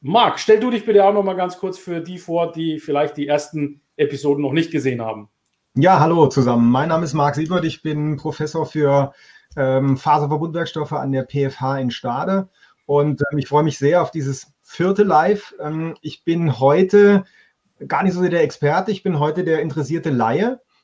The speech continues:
Speaker 2: weil das, was wir heute machen, ist aus meiner Sicht tatsächlich über den Tellerrand schauen, dass wir auch mal gucken, wo kommt denn das Zeug her, wo wir davon ausgehen, das kaufen wir, das verwenden wir für unsere Produkte, aber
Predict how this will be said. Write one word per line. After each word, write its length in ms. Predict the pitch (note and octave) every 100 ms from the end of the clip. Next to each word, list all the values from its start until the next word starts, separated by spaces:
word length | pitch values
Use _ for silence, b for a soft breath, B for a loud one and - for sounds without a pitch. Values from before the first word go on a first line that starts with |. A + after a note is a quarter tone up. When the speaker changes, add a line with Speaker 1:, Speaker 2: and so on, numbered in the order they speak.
| -
Speaker 2:
weil 140 | C#3
das, 140 | C#3+ D#3+
was 120 | C#3+
wir 140 | C#3+
heute 220 | D3 F3 F#3+
machen, 280 | F3 F#3
ist 180 | E3+ C#3
aus 160 | C#3+ B2+
meiner 280 | C3 E3 D#3+
Sicht 240 | E3+ -
tatsächlich 400 | D3+ C#3+ D#3+ D#3
über 160 | D3 D3+
den 160 | C#3
Tellerrand 480 | B2+ C3+ F3 D#3+ D#3
schauen, 300 | - D#3+ E3
dass 120 | D3
wir 120 | D3+ C#3+
auch 60 |
mal 180 | C#3+ C#3+
gucken, 340 | D3+ F3 E3 b b b _
wo 140 | C3+ C#3+
kommt 200 | F3 F3
denn 60 |
das 160 | E3 -
Zeug 240 | E3 D#3+
her, 200 | G3+ A3+
wo 120 | D3
wir 80 | C#3
davon 240 | C3+ C#3 C#3
ausgehen, 340 | D3 - D#3+
das 160 | C#3 -
kaufen 340 | B2+ D3+ F#3+
wir, 100 | F3
das 120 | D#3
verwenden 480 | - B2 C3 F#3 G3
wir 140 | F#3
für 100 | F#3
unsere 220 | F3+ E3 -
Produkte, 420 | F3 - - -
aber 300 | - -